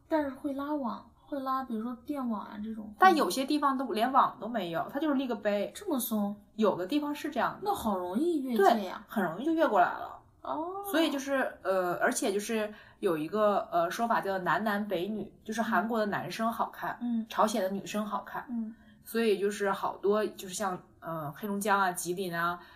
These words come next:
Speaker 2: 就是朝鲜族那边有娶到好多就是朝鲜的这个媳妇的这种。
Speaker 1: 其实我确实觉得朝鲜的女生挺漂亮的。
Speaker 2: 对，是那种天然好看。
Speaker 1: 啊，就是那种鹅蛋脸，然后长得
Speaker 2: 对。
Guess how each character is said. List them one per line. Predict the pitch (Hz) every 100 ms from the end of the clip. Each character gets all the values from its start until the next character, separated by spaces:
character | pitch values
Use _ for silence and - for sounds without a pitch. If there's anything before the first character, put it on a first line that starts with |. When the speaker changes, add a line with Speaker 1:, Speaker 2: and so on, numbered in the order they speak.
| -
Speaker 2:
就 | -
是 | 175
朝 | 180
鲜 | 190 180
族 | 165
那 | 175
边 | 180 180
有 | 185
娶 | 196 -
到 | 175
好 | - -
多 | - 175
就 | 180
是 | 165
朝 | - -
鲜 | 180 180
的 | -
这 | - 170
个 | 165 160
媳 | - - -
妇 | - 202
的 | 160 -
这 | -
种。 | - - 240 233
Speaker 1:
其 | - 233
实 | 269
我 | 254
确 | 208 285
实 | 262 226
觉 | 202
得 | 196 202 202
朝 | - 190
鲜 | 202 185
的 | 180
女 | 185
生 | 180 175
挺 | 180 -
漂 | -
亮 | 190
的。 | -
Speaker 2:
对， | 196
是 | 247
那 |
种 | 254
天 | 202 294
然 | 233 190
好 |
看。 | - - - - _
Speaker 1:
啊， | 208
就 | 196 226
是 | 226
那 | 247
种 | 220
鹅 | 180 170
蛋 | 170 226 226
脸， | 185 202 196
然 | 185
后 | 208
长 | 175 180 170
得 | 185
Speaker 2:
对。 | 196